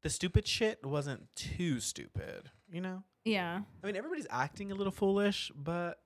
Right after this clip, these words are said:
Speaker 1: I mean, in the high pressure situation, I can, I can suspend disbelief for anything, even though I would just surely start fucking stabbing Jon Voight the first chance I had, but that's just me. I'm crazy.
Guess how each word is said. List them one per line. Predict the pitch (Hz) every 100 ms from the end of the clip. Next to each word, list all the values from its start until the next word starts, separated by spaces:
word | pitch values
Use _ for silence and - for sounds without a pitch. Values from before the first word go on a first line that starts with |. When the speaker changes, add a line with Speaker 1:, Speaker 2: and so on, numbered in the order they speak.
| -
Speaker 1:
I | 170
mean, | 190 190 190 190 -
in | 247
the | 370
high | 330 220
pressure | - 185 -
situation, | 170 170 170 156 151 - 151
I | 143
can, | 143 131 131 113 _ - - - - - _ _ _ - - -
I | 247
can | 262 214
suspend | - - 180 160
disbelief | 143 - 139 131 113
for | - - - - 113
anything, | 104 87 107 85 76 127
even | 190
though | 185 -
I | 139 151 151 117 113 113
would | 113 110 -
just | 107 104 - - _ _ _ _
surely | - 156 117 110
start | 104 101 104 -
fucking | 92 73 - - 82
stabbing | - - 85 85 110 127 - -
Jon | 127 101 98
Voight | 87 76 -
the |
first | - - -
chance | - 62
I | 98
had, | 120 60 60 -
but | - -
that's | 190 -
just | 110 - 110
me. | 107 117 - -
I'm | 196
crazy. | - - - -